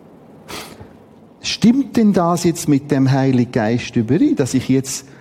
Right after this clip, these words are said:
erfüllt bin mit dem Geist Gottes. Ich nehme euch mit und mache einfach ein bisschen Vorlesezeit. Zuerst der Stephanus.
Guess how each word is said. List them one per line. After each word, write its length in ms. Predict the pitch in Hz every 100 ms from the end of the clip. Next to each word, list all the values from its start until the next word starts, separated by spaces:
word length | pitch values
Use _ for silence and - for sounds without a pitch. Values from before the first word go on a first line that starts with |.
| - -
erfüllt 760 | 113 - - - 170 165 170 - -
bin 440 | 196 175 92 82 85 - - -
mit 180 | 123 -
dem 140 | 123
Geist 460 | 135 135 131 - -
Gottes. 600 | 147 95 - - - - - - - - - - - - - -
Ich 120 | -
nehme 240 | 165 175 170
euch 200 | 151 139
mit 380 | 202 214 - - - - - _ _ _ - - -
und 120 | 127
mache 260 | 139 123 156
einfach 340 | 170 165 -
ein 100 | 156
bisschen 160 | 147 - -
Vorlesezeit. 1300 | - 131 151 156 139 139 139 139 - - 98 - - - - - - - - -
Zuerst 680 | - 180 185 190 - - - - - - -
der 60 |
Stephanus. 1120 | 127 - 135 147 - 151 135 95 87 - -